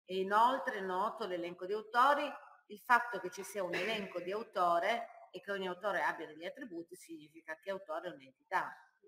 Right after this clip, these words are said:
E vado ad aggiungere ad autore gli attributi che mi servono, che sono codice, nome, cognome, descrizione.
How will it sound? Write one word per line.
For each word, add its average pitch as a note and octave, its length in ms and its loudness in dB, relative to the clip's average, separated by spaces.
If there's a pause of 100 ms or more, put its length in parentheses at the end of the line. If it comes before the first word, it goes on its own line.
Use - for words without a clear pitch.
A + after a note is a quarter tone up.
(180)
E A3 100 -2
vado G3+ 240 4
ad A3 120 0
aggiungere F#3+ 640 0
ad E3+ 100 -4
autore E3 600 2
gli D#3 120 -2
attributi E3 640 -6
che D3 140 -14
mi D3 120 -14
servono, G#3 680 0
che - 120 -10
sono C3+ 720 -2 (2250)
codice, D#3+ 1120 2
nome, A3 560 2
cognome, F3+ 460 -2
descrizione. C#3 1300 -10